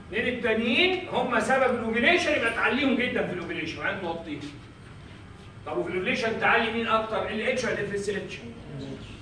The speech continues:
لانه six to ten times، انما التاني two three times. تعالى بقى ناخد الاكشن جونادوتروبينز اون فوليكولار سيلز.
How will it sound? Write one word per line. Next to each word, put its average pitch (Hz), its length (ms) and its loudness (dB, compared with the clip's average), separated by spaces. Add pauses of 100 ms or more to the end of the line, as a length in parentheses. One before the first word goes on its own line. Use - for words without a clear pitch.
(100)
لانه 196 300 -4
six - 220 -4
to 214 280 -2
ten 240 260 6
times، - 600 -4
انما 170 160 -4
التاني 208 320 2
two 190 320 -6
three 143 200 -6
times. - 280 -12 (1160)
تعالى 277 280 6
بقى 247 120 4
ناخد 254 280 4
الاكشن 226 640 0
جونادوتروبينز 247 1000 0
اون 226 240 4
فوليكولار 240 580 2
سيلز. - 520 2